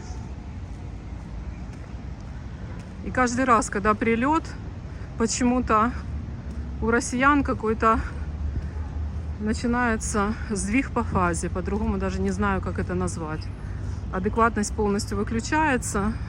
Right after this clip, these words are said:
начинается вот эта вот фильтрация, Россия мощь и все остальное. Устали мы от вас. Занимайтесь своими делами, своей страной, своим государством, поднимайте его,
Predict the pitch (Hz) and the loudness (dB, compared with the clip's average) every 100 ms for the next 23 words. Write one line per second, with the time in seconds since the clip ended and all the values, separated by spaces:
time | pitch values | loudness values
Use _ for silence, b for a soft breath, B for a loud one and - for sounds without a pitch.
0 | - 208 - 214 202 180 - 190 180 190 | -2 -2 0 2 2 0 -2 -2 0 0
1 | 190 180 185 - B B B B - - | 0 2 0 -2 B B B B -8 0
2 | 247 226 262 285 302 - 247 220 202 233 | 2 4 4 4 2 2 2 4 2 0
3 | B B B B 208 254 - 254 240 214 | B B B B 0 2 2 4 4 4
4 | 208 269 294 - - - - B B B | 4 4 4 2 0 -2 -4 B B B
5 | B B B - - - - - 208 - | B B B -6 -4 -4 -4 -2 -2 2
6 | 233 226 - 208 190 170 160 190 - B | 2 2 0 0 2 0 0 -2 -4 B
7 | B - - - - - - - - - | B -4 -6 -6 -8 -8 -6 -6 -6 -6
8 | - - 220 - 277 254 202 185 180 175 | -6 -4 -2 0 4 6 6 4 2 0
9 | 170 165 - - - - - - - - | -2 -2 -2 -2 -4 -6 -6 -8 -6 -6
10 | - - - - - - - - - - | -6 -6 -6 -8 -8 -8 -6 -8 -8 -8
11 | - - - - - - - - - - | -8 -8 -8 -8 -8 -6 -6 -6 -6 -8
12 | - - - - - - - - - - | -8 -8 -8 -8 -10 -8 -8 -8 -8 -10
13 | - - - - - 226 233 254 285 262 | -10 -10 -10 -8 -2 2 4 6 4 4
14 | 220 - 247 240 233 196 220 247 294 214 | 2 4 6 6 6 6 4 6 6 4
15 | - 202 208 - 220 220 240 285 269 220 | 2 2 2 2 2 4 4 4 4 4
16 | 208 226 254 214 226 262 262 - 196 202 | 4 2 0 2 4 6 4 2 2 2
17 | 190 208 220 262 254 240 202 185 175 170 | 2 2 4 4 2 2 2 2 0 0